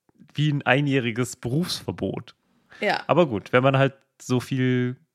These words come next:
Speaker 1: geschrieben hat, so viel
Speaker 2: Ja, wenn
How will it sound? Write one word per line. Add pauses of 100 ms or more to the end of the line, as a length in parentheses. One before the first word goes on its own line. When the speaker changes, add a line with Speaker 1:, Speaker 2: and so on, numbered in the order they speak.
(560)
Speaker 1:
geschrieben
hat, (580)
so
viel
Speaker 2:
Ja,
wenn